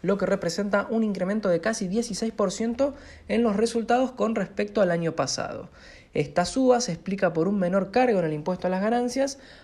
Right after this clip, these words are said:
aunque el resultado operativo sí se redujo abruptamente más de un setenta por ciento interanual, debido a la disminución en la facturación y el incremento en los costos.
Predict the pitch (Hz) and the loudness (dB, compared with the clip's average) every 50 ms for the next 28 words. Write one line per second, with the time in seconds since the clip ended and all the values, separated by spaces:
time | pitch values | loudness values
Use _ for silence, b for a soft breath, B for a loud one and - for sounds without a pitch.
0 | B B 240 247 254 254 247 254 262 240 214 196 196 190 - 180 180 - 214 214 | B B 0 2 2 2 2 4 4 4 4 4 0 -2 -4 -4 0 2 4 4
1 | 202 208 262 269 277 277 - 247 233 240 247 247 247 - - 277 269 254 - 175 | 4 4 2 2 2 2 2 -2 2 4 4 4 4 0 -4 -4 -4 -2 -2 0
2 | 165 165 170 185 190 - 151 151 165 196 196 - - 196 208 214 214 220 214 226 | 2 4 4 2 2 0 -2 -2 -2 -2 -2 -2 -2 -2 0 0 -2 0 0 -2
3 | 208 170 165 175 180 170 170 180 185 - - 139 - 190 196 175 165 160 - 208 | -2 0 -2 -2 -2 -2 -4 -4 -4 -6 -8 -6 -4 -4 -2 -2 -4 -2 -2 -2
4 | 214 208 - 208 196 160 160 165 190 196 226 208 214 240 262 254 269 262 262 B | -2 -2 -4 -4 -4 -2 -2 -2 -2 -2 0 0 0 2 2 2 0 -2 -6 B
5 | B B B B B B B B B 160 170 196 214 240 254 254 262 254 - - | B B B B B B B B B 4 4 6 6 6 6 8 6 6 6 4
6 | 202 208 196 202 233 240 233 226 226 208 202 202 - 226 233 233 - 185 175 170 | 4 6 6 4 4 2 0 0 0 0 -2 0 0 0 0 0 0 -2 -2 0
7 | 170 170 - - 220 220 - - 214 226 202 202 - 240 262 254 - - - - | -2 -2 0 0 -2 -2 0 2 2 2 2 2 2 2 2 2 -2 -8 -8 -4
8 | 180 196 220 220 196 190 202 208 196 185 175 180 185 196 190 214 214 208 - 170 | 0 4 6 6 6 6 2 2 0 0 0 0 0 0 2 2 2 2 2 -2
9 | 156 151 147 139 143 - - - - - - - - - - - | -2 -2 -2 -2 -4 -8 -12 -14 -14 -14 -16 -18 -18 -18 -18 -20